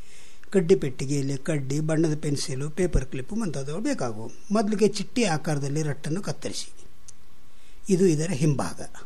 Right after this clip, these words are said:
ಈಗ ಮುಂಭಾಗವನ್ನು ಬಣ್ಣ ಬಣ್ಣಗಳಿಂದ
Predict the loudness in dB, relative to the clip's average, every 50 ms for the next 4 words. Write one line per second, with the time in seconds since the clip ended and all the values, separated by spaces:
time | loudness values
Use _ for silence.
0 | -6 -6 -6 -6 -6 -6 -6 -6 -6 -6 -6 -6 -6 -6 -6 -6 -6 -6 -6 -6
1 | -6 -4 -2 4 6 6 6 6 6 6 6 6 6 6 6 6 6 6 4 4
2 | 4 4 4 4 4 4 4 4 4 4 2 0 0 0 -2 -2 -2 -2 -4 -4